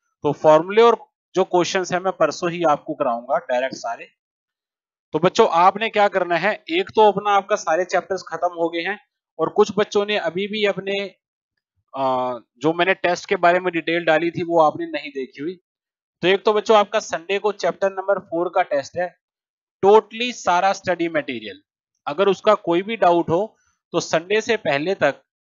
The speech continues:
कोई भी डाउट आप मेरे से उससे पहले WhatsApp पे या group में किसी भी तरीके से clear कर लें या कॉल कर लीजिएगा मेरे को, जब भी आप कंफर्टेबल feel करें। बस evening में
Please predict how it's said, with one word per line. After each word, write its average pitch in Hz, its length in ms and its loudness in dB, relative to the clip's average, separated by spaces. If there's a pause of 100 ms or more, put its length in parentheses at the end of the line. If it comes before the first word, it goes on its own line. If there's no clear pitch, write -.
(220)
कोई 202 180 4
भी 233 160 -4
डाउट 170 300 4
आप 170 160 2
मेरे 160 140 -4
से 165 120 -6
उससे 165 200 -4
पहले 151 340 -2
WhatsApp 147 420 0
पे 147 340 -6
या 147 80 -2
group 151 420 -4
में 151 200 -10 (360)
किसी 165 220 -2
भी 175 120 4
तरीके 156 360 -6
से 160 160 -8
clear 151 320 -2
कर 147 180 -2
लें 151 160 -6
या 165 80 -2
कॉल 202 320 2
कर 185 180 -6
लीजिएगा 151 400 -2
मेरे 139 180 -8
को, 151 120 -8
जब 135 240 -8
भी 143 80 -6
आप 139 100 -2
कंफर्टेबल 135 600 -14
feel 131 260 -18
करें। 160 200 -6 (560)
बस 143 260 -2
evening 202 440 -4
में 202 260 -4